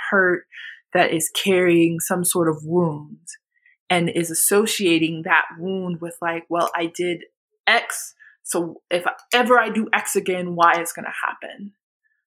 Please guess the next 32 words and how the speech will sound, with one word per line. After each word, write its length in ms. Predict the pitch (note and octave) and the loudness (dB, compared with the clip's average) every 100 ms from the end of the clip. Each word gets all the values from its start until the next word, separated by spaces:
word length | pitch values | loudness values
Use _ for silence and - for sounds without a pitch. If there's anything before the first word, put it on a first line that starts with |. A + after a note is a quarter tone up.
| - | -8
So 200 | - E3+ | -4 -2
for 200 | F#3+ - | 0 0
instance, 600 | F#3 F3+ - F3+ F3+ F3+ | 0 -2 -4 -4 -4 -6
it's 240 | - - | -4 2
like, 380 | F3 F3 E3+ - - - _ _ _ - | 2 2 -2 -12 -20 -20 _ _ _ 2
"Oh, 280 | G#3 G#3 G3+ | 6 8 6
I, 440 | - G3 G3 G3 G3 F#3 | 6 4 6 4 4 0
you 180 | F#3 G3 | 0 0
know, 380 | F#3+ F3+ F#3 F3+ | 0 0 0 2
I," 420 | F#3+ F#3 F#3 F3+ - | 2 2 2 -2 -2
and 180 | F#3 F#3 | -2 -2
this 140 | F3+ | -2
is, 120 | F3 | 0
like, 180 | F3+ F3+ | 0 0
a 60 | F3 | -4
small 340 | - E3+ F3 | 2 6 6
example, 480 | E3+ E3 E3+ F3 E3+ | 4 2 2 2 0
they're 120 | E3+ | 0
usually 520 | E3+ E3+ - E3 E3 E3+ | 0 0 2 2 2 0
much 280 | D#3+ - D#3 | 0 0 2
bigger 280 | E3+ E3+ | 4 4
than 200 | E3 D#3+ | 2 -2
this, 220 | D#3+ D#3+ - | -2 -4 -2
the 100 | D#3 | -2
ones 240 | E3 E3+ | -2 -2
that 140 | - | -2
really 200 | F3 E3 | 0 -2
get 200 | E3 - | -2 -4
conditioned 480 | - E3 E3 - D#3+ | -6 -4 -4 -4 -6
in 120 | D#3 | -4
our 140 | D#3+ F3 | 0 4
bodies. 600 | B3 G#3+ F3 F3 F3+ | 4 4 2 -2 -6